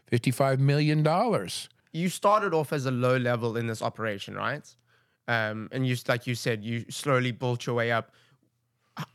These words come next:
Speaker 2: how did you become the boss? Because you became, if I'm not mistaken, the boss of the whole operation.
Speaker 1: Yeah, um,
Speaker 2: How did that happen?
Speaker 1: It had happened during,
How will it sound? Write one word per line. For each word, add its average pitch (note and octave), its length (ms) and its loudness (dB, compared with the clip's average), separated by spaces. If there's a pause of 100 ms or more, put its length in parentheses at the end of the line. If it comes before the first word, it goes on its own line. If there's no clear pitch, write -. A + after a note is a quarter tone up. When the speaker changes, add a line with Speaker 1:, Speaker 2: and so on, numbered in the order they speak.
Speaker 2:
how F#3+ 200 0
did G#4 220 -4
you F#4 80 -2
become D#3+ 440 -2
the B2+ 100 0
boss? - 560 -8
Because C#3+ 260 0
you E3+ 60 4
became, G3 360 -2 (400)
if C#3+ 120 -2
I'm D3+ 100 2
not D3+ 100 0
mistaken, C3 360 -2
the B2+ 60 2
boss B2 280 0
of A#2 100 -6
the A#2 60 -4
whole A#2+ 180 0
operation. - 520 -6 (180)
Speaker 1:
Yeah, E3+ 580 4 (220)
um, C3+ 640 2 (240)
Speaker 2:
How D#3+ 180 2
did D#3+ 180 0
that C#3 180 2
happen? A#2 360 -6 (680)
Speaker 1:
It C#3+ 160 2
had C#3+ 220 2
happened D3+ 460 0
during, C3 580 2